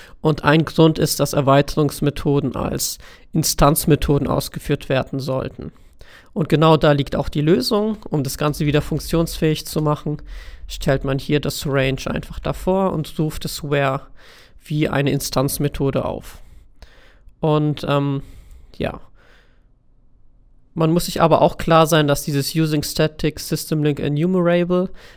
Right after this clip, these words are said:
ähm, trotzdem die Erweiterungsmethoden, ja, des Typs verfügbar macht. Aber man muss nur wissen, dass man das Ganze hier jetzt eben so aufruft. Also allesamt ist dieses Using Static Feature doch,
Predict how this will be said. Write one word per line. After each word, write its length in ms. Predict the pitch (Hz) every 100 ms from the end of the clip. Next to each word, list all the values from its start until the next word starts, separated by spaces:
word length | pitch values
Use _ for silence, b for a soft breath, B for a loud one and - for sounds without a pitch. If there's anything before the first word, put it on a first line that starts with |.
| B -
ähm, 420 | 156 156 151 156 -
trotzdem 580 | - 175 175 - 170 156
die 100 | 147
Erweiterungsmethoden, 1400 | 139 143 170 - 170 160 - 147 - - 143 143 143 139 - b b b _ _ _
ja, 260 | - 131 127
des 280 | 135 147 -
Typs 360 | - 156 -
verfügbar 640 | - 147 - 156 131 - -
macht. 480 | - - - - - - _ _ _ _
Aber 180 | 151 143
man 80 | 147
muss 180 | 156 -
nur 160 | 160 151
wissen, 220 | 156 147
dass 160 | 139
man 120 | 151 135
das 120 | -
Ganze 280 | - 139 -
hier 160 | -
jetzt 260 | 131 - -
eben 180 | 143 147
so 200 | - -
aufruft. 680 | - - - - - - - - _ b b b b b
Also 520 | - 139 143 143 -
allesamt 480 | - 156 151 156 156
ist 120 | 147
dieses 240 | 151 139 -
Using 260 | 151 151
Static 440 | 143 - 151 - -
Feature 400 | - 160 - 147
doch, 260 | 139 -